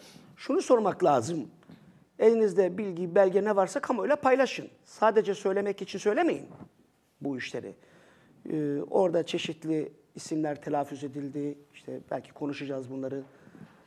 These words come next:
Gazetemiz konuşuldu. E, dolayısıyla bunu ne fikren, nasıl bir iddiayı gündeme getirmek için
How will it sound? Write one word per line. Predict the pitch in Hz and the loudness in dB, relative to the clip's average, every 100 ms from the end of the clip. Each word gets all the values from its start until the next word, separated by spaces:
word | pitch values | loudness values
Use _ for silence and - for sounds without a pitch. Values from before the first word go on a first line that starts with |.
| _ | _
Gazetemiz | - 143 156 156 151 | 0 2 4 2 0
konuşuldu. | - 147 139 - 147 151 139 156 - - - _ - - _ | -2 -2 -2 -4 -2 0 0 0 -4 -20 -20 _ -20 -20 _
E, | - 135 135 131 131 131 | -8 -8 -6 -8 -8 -6
dolayısıyla | 143 180 202 - 381 330 - - _ _ _ _ _ - 113 123 135 | -2 0 0 0 2 2 0 -12 _ _ _ _ _ -20 -16 -10 -2
bunu | 220 247 233 175 151 139 147 147 156 | 0 2 2 0 -4 -8 -6 -4 0
ne | 196 | 0
fikren, | 254 247 202 185 156 120 - 127 123 | 0 -2 -2 0 0 -2 -10 -12 -6
nasıl | 190 - 294 220 | -4 0 0 0
bir | 214 - - | -8 -10 -12
iddiayı | 175 - 196 180 180 175 - | -10 0 4 6 6 4 2
gündeme | - 160 170 170 165 | -4 -6 -2 0 0
getirmek | 156 160 160 151 156 | -2 -4 -4 -6 -6
için | - 165 147 | -6 -4 -6